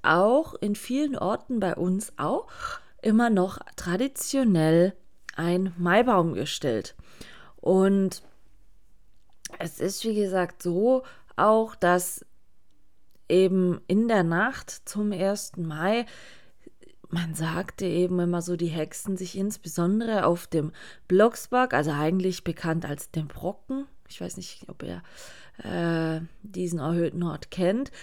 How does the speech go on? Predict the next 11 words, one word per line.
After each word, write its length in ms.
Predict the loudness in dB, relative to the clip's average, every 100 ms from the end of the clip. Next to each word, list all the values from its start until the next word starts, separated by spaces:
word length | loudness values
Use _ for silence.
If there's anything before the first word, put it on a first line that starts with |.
| -18 -20 -2
eben, 280 | 0 2 2
dass 260 | 2 0
da 340 | -2 0 2 2
immer 400 | 2 2 2 2
die 140 | 2
Hexen 460 | 0 -2 -4 -6 -4
ein 380 | -2 0 -2 -4 -12 -16
großes 540 | -4 2 4 2 -4 -4
Fest 360 | -6 -6 -10
abgehalten 640 | -16 -16 -12 -10 -10 -10 -8
hätten. 480 | -8 -8 -8 -10